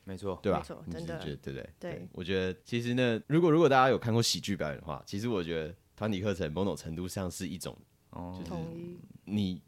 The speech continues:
Speaker 2: 要say一些东西是你后面要呼应的，
Speaker 1: 嗯。
Speaker 2: 你要有一些笑点，你要有一些铺好的一些台词，那当然是专业内容是一定要有的，因为像我们都是比较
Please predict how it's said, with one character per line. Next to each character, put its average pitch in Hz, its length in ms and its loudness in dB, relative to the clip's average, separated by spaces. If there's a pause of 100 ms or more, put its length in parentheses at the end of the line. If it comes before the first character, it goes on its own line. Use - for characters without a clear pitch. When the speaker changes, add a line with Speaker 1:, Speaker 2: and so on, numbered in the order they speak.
(260)
Speaker 2:
要 110 260 4
say 104 340 2
一 98 120 0
些 92 240 2
东 98 260 2
西 95 260 -2
是 101 260 -4
你 85 140 -4
后 107 160 2
面 101 200 4
要 101 100 4
呼 90 240 0
应 92 140 4
的， 73 120 -2 (440)
Speaker 1:
嗯。 101 240 -6
Speaker 2:
你 95 80 -2
要 101 160 6
有 85 200 4
一 87 80 0
些 92 400 4 (160)
笑 - 400 2
点， - 300 -6
你 85 80 -8
要 95 140 2
有 85 120 4
一 92 60 4
些 90 360 2 (260)
铺 127 180 0
好 98 220 6
的 82 100 2
一 - 20 2
些 104 120 2
台 90 260 0
词， - 320 -6 (240)
那 135 120 2
当 165 120 6
然 120 180 6
是 117 280 0 (120)
专 127 160 4
业 123 60 6
内 120 100 4
容 92 180 2
是 95 120 -4
一 90 80 -2
定 87 80 -2
要 82 160 0
有 69 140 -6 (120)
的， 50 160 -16
因 95 80 -4
为 104 80 0
像 104 140 0
我 95 60 0
们 71 160 -6
都 82 160 -4
是 92 100 -8
比 78 80 -12
较 80 300 -4